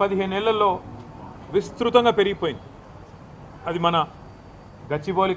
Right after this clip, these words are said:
కావచ్చు, నానక్రామ్గూడ కావచ్చు, ఖాజాగూడ కావచ్చు, ఆ ప్రాంతం మొత్తం శేర్లింగంపల్లి దాకా, ఎక్కడికక్కడ ఇవాళ కోకాపేట దాకా విస్తృతంగా ఒక కాంక్రీట్ జంగల్గా మారిపోయిన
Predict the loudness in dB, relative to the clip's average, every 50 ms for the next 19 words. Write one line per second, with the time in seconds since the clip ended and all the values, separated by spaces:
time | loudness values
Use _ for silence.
0 | 4 4 4 4 2 -2 -6 -8 -8 -8 -10 -16 -20 -20 -20 -20 -20 -20 -18 -8
1 | -4 -2 0 0 0 2 4 4 4 4 4 4 4 6 6 6 6 6 4 2
2 | -2 -6 -6 -6 -6 -10 -14 -18 -18 -18 -20 -20 -18 -4 2 4 4 6 6 4
3 | 4 4 4 2 2 4 4 2 2 2 -2 -6 -8 -8 -8 -8 -10 -14 -20 -20
4 | -20 -2 4 4 4 6 6 6 6 6 4 2 0 0 -2 -2 -2 -4 -4 -4
5 | -8 -18 -20 -20 -20 -20 -20 -14 -6 -4 -2 -2 0 -2 -2 -2 -2 -2 -2 0
6 | 4 6 6 6 6 6 4 4 4 2 -6 -16 -18 -20 -20 -20 -18 -8 -6 -4
7 | -4 -4 -6 -2 0 2 2 4 4 4 2 2 0 0 2 4 4 4 4 4
8 | 2 2 2 2 2 0 -2 -2 0 2 2 2 0 -2 -6 -8 -12 -18 -18 -18
9 | -18 -18 -18 -18 -18 -18 -18 -16 -14 -6 -2 -2 -2 -2 -4 -8 -4 -2 0 2
10 | 4 2 4 6 8 8 8 6 4 -2 -12 -14 -14 -16 -14 -14 -8 -6 -4 -4
11 | 2 6 8 8 8 6 4 -2 -6 -6 -4 -4 -4 -4 0 2 2 2 2 0
12 | 0 2 0 0 -2 -4 -6 -8 -8